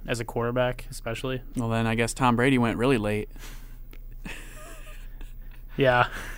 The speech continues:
Speaker 1: <laughs> but
Speaker 2: I, I,
Speaker 1: I'm
Speaker 2: maybe
Speaker 1: gonna
Speaker 2: the Bears can pick up,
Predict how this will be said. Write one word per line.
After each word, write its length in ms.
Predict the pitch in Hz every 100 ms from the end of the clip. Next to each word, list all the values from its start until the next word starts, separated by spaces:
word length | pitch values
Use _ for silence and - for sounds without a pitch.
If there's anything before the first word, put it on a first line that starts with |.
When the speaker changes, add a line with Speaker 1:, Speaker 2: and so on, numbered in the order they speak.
| - - 190
Speaker 1:
<laughs> 580 | - - - - - -
but 260 | 120 120 - - - - -
Speaker 2:
I, 300 | 135 131 -
I, 240 | - 135 139 - -
Speaker 1:
I'm 140 | 143 135
Speaker 2:
maybe 120 | 160
Speaker 1:
gonna 60 | 208
Speaker 2:
the 80 |
Bears 340 | 175 135 147 143
can 360 | 139 127 123
pick 240 | 117 131 123
up, 180 | 120